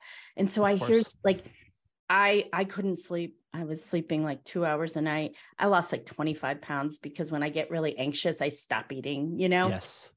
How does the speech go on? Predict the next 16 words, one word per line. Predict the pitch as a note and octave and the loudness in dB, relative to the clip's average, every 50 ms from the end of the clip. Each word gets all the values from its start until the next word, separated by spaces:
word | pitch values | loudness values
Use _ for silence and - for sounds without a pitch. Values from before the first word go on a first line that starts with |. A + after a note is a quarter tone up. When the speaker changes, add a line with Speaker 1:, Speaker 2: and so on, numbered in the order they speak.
| _ _ _ - | _ _ _ 2
Speaker 1:
And, | G3+ F#3+ F#3 F#3 F#3 | 2 4 4 4 2
Speaker 2:
Yes. | E3+ D#3+ - - E3 | 2 0 0 2 2
Speaker 1:
um, | E3+ D#3+ D#3 D#3 D#3+ D#3+ - - | 4 4 4 2 0 -2 0 4
so | A3 F#3+ F3+ E3+ E3 - - | 6 6 8 6 6 4 0
I | - - G3 F#3 - | -4 -6 -4 -4 -2
understand. | F#3+ G3 F#3 E3+ E3+ - - - - B2+ B2+ C#3 B2+ B2 B2 A#2 B2 B2+ | -2 -2 -2 -2 -6 -8 -10 -12 -14 -16 -16 -16 -16 -16 -16 -16 -16 -16
So | - - - - D#3+ C#3 C3 C3 C3 B2 C3 C3+ B2+ - - - | -16 -12 -8 -4 -2 0 2 2 2 2 0 -2 -4 -4 -4 0
I'm | D#3+ E3+ E3+ | 0 2 2
so | - - B3 B3 | 4 4 2 2
proud | A#3+ - - E3 D#3 D#3+ E3+ | 2 2 2 2 4 4 2
of | E3+ | 0
you | F3 E3+ E3+ E3+ E3 E3+ | -2 -2 -2 0 0 -2
for | E3+ - E3 D#3 | -2 -6 -8 -10
taking | D#3 - E3+ D#3 D3+ - D3+ D3+ D#3 | -8 -4 -4 -4 -4 -2 -2 -2 0
that | D3 C#3+ C#3+ - - - | 0 -2 -4 -6 -8 -8
step. | - - C3 C#3 - - - - - | -4 -2 0 0 0 -2 -4 -8 -14